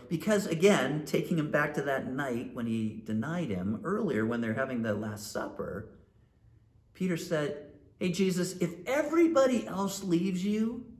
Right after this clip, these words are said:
I will be there with you. If all these other guys scatter, I'm gonna be there with you." And yet, sure enough, later that night, he even denies knowing him.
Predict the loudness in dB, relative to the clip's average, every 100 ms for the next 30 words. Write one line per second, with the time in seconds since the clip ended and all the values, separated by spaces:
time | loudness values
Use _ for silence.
0 | -20 -20 -20 -8 -2 -2 -4 -6 -10 -10
1 | -10 -10 -10 -14 -14 -14 -16 -16 -18 -18
2 | -20 -20 _ -20 -20 -10 0 2 6 6
3 | 6 4 4 4 4 4 0 -8 -16 -20
4 | -20 _ _ -16 -2 2 4 4 2 0
5 | -4 -2 -2 -2 -2 -2 0 0 0 0
6 | -2 -4 -12 -14 -16 -20 -20 _ _ _
7 | _ _ _ _ _ _ _ _ _ _
8 | -12 -6 -4 -6 -8 -6 -4 -4 -4 -4
9 | -2 -2 -6 -8 -10 -10 -14 -20 -20 _
10 | _ _ -12 -8 -4 -4 -4 -4 -4 -4
11 | -6 -8 -10 -12 -12 -14 -16 -18 -20